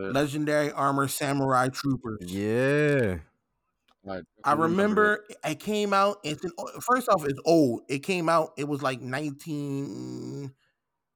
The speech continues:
Speaker 2: eighty-eight to nineteen eighty-nine.
Speaker 3: When did we
Speaker 1: Mm.
Speaker 3: get
Speaker 2: Then
Speaker 3: it?
Speaker 2: y-, America didn't get it till ninety-five.
Speaker 3: Okay, that's what I'm like. I'm like, "Damn, I'm, like, in the eighties." I'm like, "When did we get it?" 'Cause I
Speaker 2: Yeah.
Speaker 3: remember watching it when, when I was in school.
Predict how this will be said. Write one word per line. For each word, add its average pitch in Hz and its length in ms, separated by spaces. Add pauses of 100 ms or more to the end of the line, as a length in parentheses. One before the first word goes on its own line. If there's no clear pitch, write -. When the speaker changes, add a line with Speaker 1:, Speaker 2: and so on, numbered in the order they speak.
(140)
Speaker 2:
eighty-eight 156 600 (160)
to 127 300
nineteen 139 1000
eighty-nine. 131 680 (840)
Speaker 3:
When 233 160
did 202 140
we 214 120
Speaker 1:
Mm. 220 40
Speaker 3:
get 247 140
Speaker 2:
Then 254 100
Speaker 3:
it? - 120 (640)
Speaker 2:
y-, 139 120 (100)
America 190 540
didn't 240 180
get 208 120
it 185 120
till 196 100
ninety-five. 196 840
Speaker 3:
Okay, 131 320
that's 180 200
what 190 80
I'm 165 120
like. 143 240
I'm 175 120
like, 151 280
"Damn, 156 320
I'm, 131 80
like, 156 140
in 120 80
the 95 60
eighties." 131 380
I'm 180 60
like, 131 140
"When 233 120
did 233 80
we 226 180
get 139 140
it?" 101 80
'Cause 123 160
I 160 80
Speaker 2:
Yeah. 190 60
Speaker 3:
remember 151 280
watching 131 360
it 113 200
when, 110 300
when 107 80
I 101 60
was 92 100
in 85 120
school. 135 520